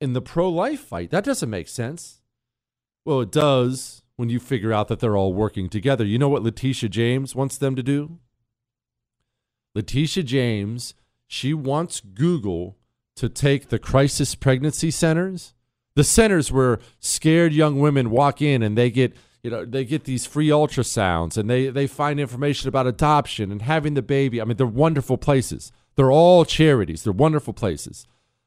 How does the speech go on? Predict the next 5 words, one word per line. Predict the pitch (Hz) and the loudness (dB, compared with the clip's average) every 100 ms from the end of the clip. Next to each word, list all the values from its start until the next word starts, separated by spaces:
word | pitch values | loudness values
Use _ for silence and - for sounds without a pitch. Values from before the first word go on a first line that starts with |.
| _ - | _ -2
Letitia | 117 - 160 165 156 | 0 2 2 4 2
James, | 110 127 131 143 165 196 - - _ _ _ _ _ | 2 2 2 2 -2 -6 -12 -18 _ _ _ _ _
she | - - 170 | -8 0 2
wants | 170 165 - | 4 2 0
Google | 95 90 151 165 190 202 202 | -6 2 4 4 2 2 -2